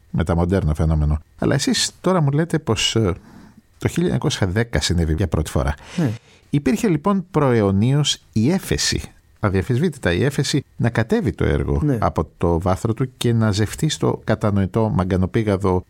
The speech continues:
Speaker 1: της τρέχουσας γλώσσας. Πιστεύετε όμως πως ο ίδιος ο Παπαδιαμάντης θα χαιρόταν που του κάναν λιανά το έργο του;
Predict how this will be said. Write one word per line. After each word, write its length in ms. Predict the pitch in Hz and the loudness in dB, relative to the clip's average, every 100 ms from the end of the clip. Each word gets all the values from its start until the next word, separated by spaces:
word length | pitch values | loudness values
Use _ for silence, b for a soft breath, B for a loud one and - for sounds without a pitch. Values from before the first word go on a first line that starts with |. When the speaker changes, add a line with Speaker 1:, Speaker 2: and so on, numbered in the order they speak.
| - | -6
Speaker 1:
της 160 | 107 | -2
τρέχουσας 420 | - 139 - 113 98 | 0 0 0 -2 0
γλώσσας. 480 | 95 - - - - _ _ _ | -2 -2 -2 -6 -8 _ _ _
Πιστεύετε 520 | 139 - 254 254 214 - - | -2 0 -2 0 -2 -4 -2
όμως 640 | 147 131 - - - - _ _ | 0 0 0 0 -4 -8 _ _
πως 300 | - 92 - | -2 -2 -2
ο 120 | - 98 | 0 2
ίδιος 400 | 165 151 78 98 | 2 0 -2 0
ο 40 | |
Παπαδιαμάντης 760 | 87 85 85 87 110 107 76 | 0 0 2 2 2 0 -2
θα 180 | - - | -4 -4
χαιρόταν 800 | 85 - 98 92 82 - 62 64 - _ - _ - | -2 0 0 2 0 -2 -2 -2 -6 _ -20 _ -4
που 120 | 107 | -2
του 160 | 98 - - | -2 -6 -2
κάναν 320 | 101 87 82 | 0 2 2
λιανά 300 | 85 85 82 | 4 4 4
το 100 | 78 | 4
έργο 240 | 87 73 67 | 2 0 -2
του; 160 | - | -4